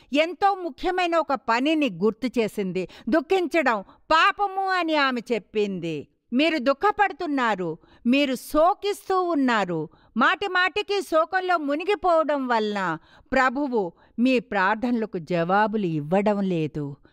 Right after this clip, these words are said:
కనుక మీరు శోకానికి దూరంగా ఉండాలి. ఆ దుఃఖాన్నంతా మర్చిపోండి.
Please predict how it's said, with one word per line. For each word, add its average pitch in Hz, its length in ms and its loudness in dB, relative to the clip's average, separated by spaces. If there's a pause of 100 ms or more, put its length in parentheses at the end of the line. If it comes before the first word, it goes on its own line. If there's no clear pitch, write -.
కనుక 226 300 0
మీరు 170 500 -6 (180)
శోకానికి 262 640 0
దూరంగా 208 580 0
ఉండాలి. 151 540 -4 (220)
ఆ 233 100 6
దుఃఖాన్నంతా 285 760 0
మర్చిపోండి. 175 880 0